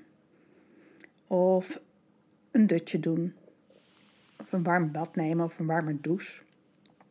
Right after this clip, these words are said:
Mediteren, of, ehm, je hond aaien of knuffelen, of je partner knuffelen,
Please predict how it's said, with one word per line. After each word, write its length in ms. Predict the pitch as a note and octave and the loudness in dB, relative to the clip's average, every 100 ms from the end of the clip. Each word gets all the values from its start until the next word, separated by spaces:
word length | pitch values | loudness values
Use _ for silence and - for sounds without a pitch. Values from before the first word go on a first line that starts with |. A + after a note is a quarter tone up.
| _ _ _ _ - - - _ _ | _ _ _ _ -20 -20 -20 _ _
Mediteren, 840 | G3+ G3 G3 - - E3+ E3 F#3 A#3 - _ _ _ _ _ _ _ _ _ _ | 2 4 2 -2 -2 0 0 -4 -8 -12 _ _ _ _ _ _ _ _ _ _
of, 400 | A#3+ F3 E3 - | -8 -8 -8 -14
ehm, 260 | - E3+ E3 D#3 _ _ | -14 -14 -12 -16 _ _
je 160 | G#3 | -2
hond 300 | D#3 F3 G3 | -2 0 -2
aaien 500 | - F#3+ F#3 G3 A3+ G#3 | -2 -6 -2 0 -2 -6
of 120 | - | -14
knuffelen, 480 | - F#3 F3+ G#3 G#3+ - _ _ _ _ _ _ _ _ _ _ | 0 0 0 -6 -6 -10 _ _ _ _ _ _ _ _ _ _
of 80 | - | -16
je 100 | D#3 | -12
partner 380 | - D3 E3 G3 | -8 -8 -4 -4
knuffelen, 540 | G3+ G#3 G3 - G#3+ | 2 2 2 0 -4